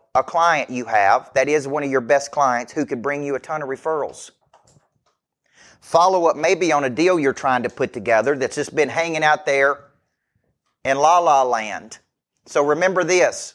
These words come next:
see things through to their conclusion.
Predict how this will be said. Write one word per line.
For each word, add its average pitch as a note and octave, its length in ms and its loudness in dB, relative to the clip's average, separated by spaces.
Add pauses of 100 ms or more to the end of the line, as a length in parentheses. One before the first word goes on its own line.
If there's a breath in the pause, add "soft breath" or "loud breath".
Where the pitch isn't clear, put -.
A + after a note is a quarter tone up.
see G3 680 -2 (180)
things F#3 640 -6
through D3+ 640 -2 (560)
to D#3+ 240 0
their D#3 280 4
conclusion. C#3+ 920 -2